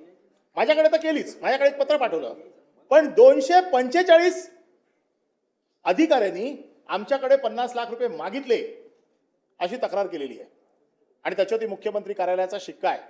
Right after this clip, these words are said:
आता दोनशे पंचेचाळीस अधिकारी आणि त्याच्यात काय, पहिले दहा लाख रुपये द्या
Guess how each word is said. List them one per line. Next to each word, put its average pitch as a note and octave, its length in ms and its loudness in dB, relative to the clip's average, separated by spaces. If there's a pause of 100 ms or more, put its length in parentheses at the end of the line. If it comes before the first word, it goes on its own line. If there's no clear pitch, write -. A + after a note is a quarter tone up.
(1200)
आता E4 180 4
दोनशे C4 320 6
पंचेचाळीस D#4 520 -2
अधिकारी C4+ 320 0
आणि B3 100 0
त्याच्यात C4 240 -2
काय, D4 240 0 (260)
पहिले G#3+ 180 2
दहा G#3+ 180 0
लाख A#3+ 160 2
रुपये B3 200 0
द्या C4 260 4